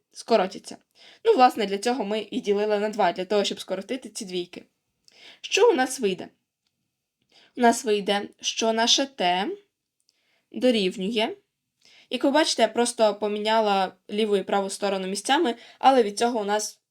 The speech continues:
рівність не змінилась. Отже, у нас буде Т дорівнює логарифм з основою десять від семи плюс три ділити на два. Ділити на два.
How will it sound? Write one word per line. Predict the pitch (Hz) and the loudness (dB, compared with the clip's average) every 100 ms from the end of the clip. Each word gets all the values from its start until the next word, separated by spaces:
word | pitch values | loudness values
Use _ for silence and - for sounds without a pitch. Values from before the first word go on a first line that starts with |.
| _ | _
рівність | - 220 214 214 202 196 | -6 -6 -4 -6 -8 -4
не | 196 202 - | -4 -4 -8
змінилась. | 190 214 196 175 185 - _ _ - - _ | -4 0 2 0 -4 -12 _ _ -20 -20 _
Отже, | 240 247 220 | 2 4 4
у | 220 | 2
нас | 226 233 | 2 0
буде | 226 233 | 0 -2
Т | 233 220 | 0 0
дорівнює | 202 226 226 202 208 226 403 - _ _ _ _ _ | 2 0 0 -2 -2 -2 -4 -10 _ _ _ _ _
логарифм | 233 247 269 294 240 240 233 208 196 - | 0 2 2 2 2 2 0 -6 -8 -10
з | 196 | -8
основою | 208 226 220 214 208 202 202 196 - _ _ | -8 -6 -6 -4 -4 -2 0 0 -4 _ _
десять | - 196 226 196 - 165 - _ _ _ _ _ - | -6 2 2 2 -2 -10 -14 _ _ _ _ _ -12
від | 226 240 196 | -2 0 0
семи | - 220 240 494 - _ _ _ _ _ _ | -2 0 0 0 -4 _ _ _ _ _ _
плюс | - 247 214 - | -4 0 0 -2
три | 226 254 440 _ _ _ _ _ _ _ _ _ _ _ - | -4 -4 -6 _ _ _ _ _ _ _ _ _ _ _ -10
ділити | 220 226 226 311 466 269 320 _ | -2 2 4 4 2 -2 -8 _
на | - 277 | -8 -6
два. | 262 185 185 _ _ _ _ _ _ _ - | -2 -2 -4 _ _ _ _ _ _ _ -8
Ділити | 208 220 415 427 | 0 2 2 2
на | 302 | 0
два. | 247 240 208 | 0 -2 -4